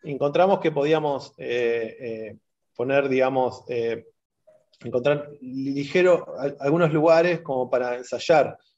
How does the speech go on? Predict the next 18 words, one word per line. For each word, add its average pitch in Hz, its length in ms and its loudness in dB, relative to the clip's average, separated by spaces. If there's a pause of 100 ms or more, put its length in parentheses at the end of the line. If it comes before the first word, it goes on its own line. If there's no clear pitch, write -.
(120)
esa, 120 320 -6
esa - 160 -6
arquitectura, 123 760 -2 (420)
eh, 113 760 0
y, 131 140 -4
y, 139 440 -8
y 135 60 -2
poder 156 300 6
entender 160 480 2
que, 135 320 0
que 143 100 -6
esos 143 240 -2
límites 151 800 -2
entre 127 420 -4
lo 123 140 2
que 139 180 0
es, 143 240 -4 (360)
eh, 120 540 0